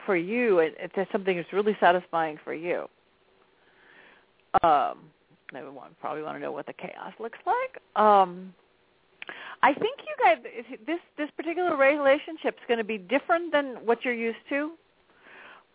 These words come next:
More romantic, actually. And you're just gonna have to accept into that and jump into that.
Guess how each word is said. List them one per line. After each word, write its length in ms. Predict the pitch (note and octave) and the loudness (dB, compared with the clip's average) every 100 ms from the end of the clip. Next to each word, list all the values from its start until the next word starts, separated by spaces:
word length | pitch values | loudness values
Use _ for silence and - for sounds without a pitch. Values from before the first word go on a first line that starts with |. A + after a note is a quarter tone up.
| _ _ | _ _
More 260 | G#3+ B3+ D#4 | 2 6 6
romantic, 640 | B3+ G#3+ F3 A3+ D#4 G#4+ F#4 | 4 6 6 6 4 -2 2
actually. 680 | F4+ - - F#4 F4+ F#4 F4+ _ _ _ - - - - | 2 2 -4 -2 -2 -4 -8 _ _ _ -20 -20 -2 0
And 140 | A#3 | 2
you're 80 | C4 | 0
just 180 | C#4+ E4 | 0 2
gonna 140 | D4 | 4
have 220 | D4 B3+ | 4 4
to 80 | A#3 | 0
accept 520 | D#3 - C4 - - | -4 0 0 0 -2
into 200 | A3 G#3+ | -10 -2
that 240 | F#3 D#3+ E3+ | 2 4 2
and 100 | F3 | -2
jump 220 | F3 F3 | -6 -6
into 240 | E3+ F3 | -8 -6
that. 300 | D#3 G2 - | -4 -6 -8